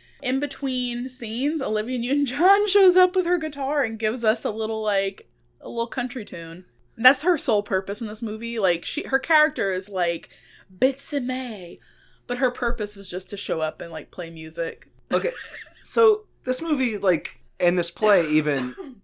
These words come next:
Speaker 1: <laughs>
Speaker 2: were written for, like, Southern gay audiences, and I think Olivia
Speaker 1: Yeah.
Speaker 2: Newton-John coming out to sing country songs, like, in
Speaker 1: With
Speaker 2: gay
Speaker 1: a rose
Speaker 2: Texas.
Speaker 1: tattoo on her tit.
Speaker 2: Yeah, I think that's,
Speaker 1: <laughs>
Speaker 2: like, specifically, like, audience pleasing.
Speaker 1: Oh,
Speaker 2: Like,
Speaker 1: totally.
Speaker 2: to kinda, like, rouse you back
Speaker 1: I mean, it
Speaker 2: into
Speaker 1: worked for me.
Speaker 2: Yeah, it was fun.
Speaker 1: Mm-hmm.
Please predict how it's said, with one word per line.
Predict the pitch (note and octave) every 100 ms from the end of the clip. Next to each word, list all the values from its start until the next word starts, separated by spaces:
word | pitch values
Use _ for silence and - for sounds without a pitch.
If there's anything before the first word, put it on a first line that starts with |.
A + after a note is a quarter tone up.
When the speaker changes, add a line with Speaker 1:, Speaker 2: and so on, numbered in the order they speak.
| _
Speaker 1:
<laughs> | _ _
Speaker 2:
were | E3 E3
written | F3 G#3+ F#3 E3+
for, | F3+
like, | D#3 D3
Southern | - - D#3 D3+ D#3 C#3+ B2+
gay | C#3 C3+ B2
audiences, | A#2 B2+ D#3 F3 F#3+ F#3+ F#3 - - _ _ -
and | D#3+
I | E3+
think | G#3 G3+ - - - - -
Olivia | E3+ F#3 F3
Speaker 1:
Yeah. |
Speaker 2:
Newton-John | E3+ E3+ C#3+ D3 D3
coming | D3 D3+ C#3+
out | C3+
to | C3
sing | D3+ C3
country | C#3+ C#3 C3+
songs, | - C3 A#2+ A#2 B2
like, | A#2+ -
in | B2+ B2
Speaker 1:
With | A#3+
Speaker 2:
gay | C#3
Speaker 1:
a |
rose | A#3+ G3+ D3 G#3
Speaker 2:
Texas. | C#3+
Speaker 1:
tattoo | G#3 G3+ -
on | G3+
her | G#3
tit. | F#3 F3+ F#3 G3
Speaker 2:
Yeah, | E3+ E3 E3 C#3+
I | -
think | G#3+ -
that's, | F#3 F#3
Speaker 1:
<laughs> |
Speaker 2:
like, | E3
specifically, | - - E3+ E3+ D#3 D#3 D3
like, | C#3+ B2+
audience | A#2+ C3 C3 B2 - -
pleasing. | - - C#3 B2 B2+
Speaker 1:
Oh, | G#3
Speaker 2:
Like, | F#3
Speaker 1:
totally. | F3+ E3+ D#3 D#3
Speaker 2:
to | E3+ F3
kinda, | G3 E3
like, | D3 C#3
rouse | B2+ C3+ C#3+ C#3
you |
back | C3 C3 -
Speaker 1:
I |
mean, | A#3+ C#4+
it |
Speaker 2:
into | G3
Speaker 1:
worked | G3 B3+
for | -
me. | D#3 F#3 F3+ D#3
Speaker 2:
Yeah, | G#3 B2+
it |
was | D#3+
fun. | - G#3+ A2+ G2+
Speaker 1:
Mm-hmm. | A3 F#3+